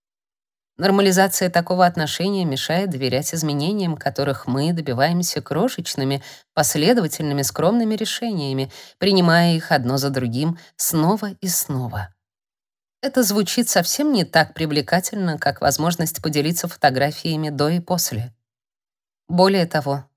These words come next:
зачастую мы вынуждены делать то, чего не очень-то хотим, и преодолевать дискомфорт.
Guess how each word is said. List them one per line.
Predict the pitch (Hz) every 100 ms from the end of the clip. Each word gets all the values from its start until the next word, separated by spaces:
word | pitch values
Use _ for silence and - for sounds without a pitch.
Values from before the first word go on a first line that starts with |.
| -
зачастую | 170 175 180 - 196
мы | 185 170
вынуждены | 185 185 165 170 170
делать | 175 175 170 -
то, | 160 180
чего | - 165
не | 170
очень-то | 170 180 190 180
хотим, | 180 190 - - 254 139 - _ _ _ -
и |
преодолевать | 175 170 156 151 135 131 - -
дискомфорт. | - 147 - 151 139 - 180 175 -